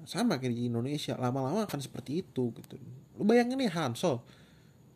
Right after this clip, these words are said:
berapa juta subscriber dia? Udah berapa banyak brand yang di endorse gitu kan? Yang endorse dia tuh udah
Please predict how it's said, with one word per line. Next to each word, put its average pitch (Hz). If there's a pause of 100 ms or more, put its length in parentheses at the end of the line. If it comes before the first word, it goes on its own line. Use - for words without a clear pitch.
(160)
berapa 208
juta 214
subscriber 147
dia? 127 (640)
Udah 135
berapa 139
banyak 139 (300)
brand 143
yang 131
di 127
endorse 127 (320)
gitu 123
kan? 127
Yang 123
endorse 123
dia 135
tuh 160
udah 131